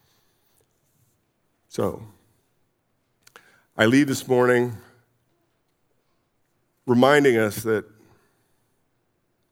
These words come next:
so often I, I can be the lost son, or we can be like the older brother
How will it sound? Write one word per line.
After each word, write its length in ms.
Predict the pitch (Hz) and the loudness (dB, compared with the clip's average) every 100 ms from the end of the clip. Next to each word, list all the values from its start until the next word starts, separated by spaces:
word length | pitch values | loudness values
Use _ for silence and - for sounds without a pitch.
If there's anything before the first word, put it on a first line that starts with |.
| _ _ _ _ _ _ _ _ _ _ _ _ _ _ | _ _ _ _ _ _ _ _ _ _ _ _ _ _
so 240 | - 143 | -4 -2
often 500 | 117 127 147 151 117 | -2 -4 -2 -2 -2
I, 220 | - 123 - | -4 -8 -6
I 140 | 135 | -6
can 380 | 127 147 123 110 | -4 -2 -2 -4
be 220 | 117 131 | -6 -6
the 280 | 120 113 110 | -2 -2 -2
lost 460 | 120 113 120 123 - | -2 -2 -2 -6 -8
son, 460 | 147 139 113 107 110 _ _ _ _ _ _ _ _ _ _ _ _ _ _ _ _ _ _ _ - | -6 -4 -6 -10 -20 _ _ _ _ _ _ _ _ _ _ _ _ _ _ _ _ _ _ _ -8
or 80 | |
we 100 | 127 | -4
can 140 | 139 156 | -2 -2
be 220 | 147 143 | 0 0
like 220 | 139 131 - - _ _ _ _ _ | 2 0 -4 -20 _ _ _ _ _
the 120 | 123 | -4
older 260 | 131 135 135 | -2 0 -2
brother 500 | 120 123 101 - | -2 -2 -2 -8